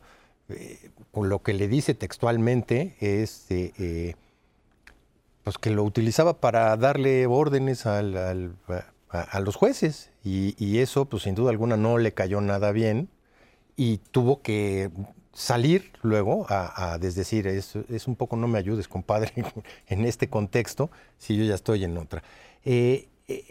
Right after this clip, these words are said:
el, el otro elemento que lo mencionaste, Ezra, eh, pues, las relaciones con Estados Unidos no están nada bien,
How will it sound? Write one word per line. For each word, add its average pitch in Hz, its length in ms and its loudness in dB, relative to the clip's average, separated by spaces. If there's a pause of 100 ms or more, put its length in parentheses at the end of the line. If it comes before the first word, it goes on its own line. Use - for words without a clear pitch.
el, 196 200 2
el 294 260 2
otro 320 220 0
elemento 185 720 2 (400)
que 107 420 0 (520)
lo 98 140 -2
mencionaste, 110 720 0
Ezra, 120 340 0 (540)
eh, 90 520 -2 (400)
pues, - 320 -16
las 92 180 -4
relaciones 98 440 -2
con 98 140 -4
Estados 123 360 -4
Unidos 113 340 -2
no 87 80 -4
están 95 260 -6
nada 95 220 -2
bien, 113 320 -2